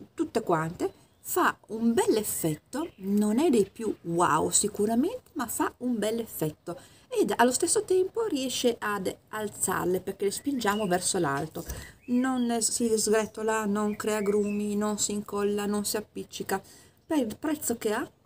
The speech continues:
ottimo rapporto qualità-prezzo e assolutamente questo mi è piaciuto,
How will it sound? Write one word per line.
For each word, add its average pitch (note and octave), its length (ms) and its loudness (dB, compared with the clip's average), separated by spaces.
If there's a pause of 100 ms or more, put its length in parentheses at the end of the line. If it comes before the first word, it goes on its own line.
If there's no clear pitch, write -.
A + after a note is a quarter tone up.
ottimo F#4 380 0
rapporto D4+ 460 -4
qualità-prezzo G#3 840 -4
e B3 100 0
assolutamente F3+ 880 -4
questo - 400 -2 (520)
mi A#4+ 80 -6
è D#4 80 -4
piaciuto, E3 560 -4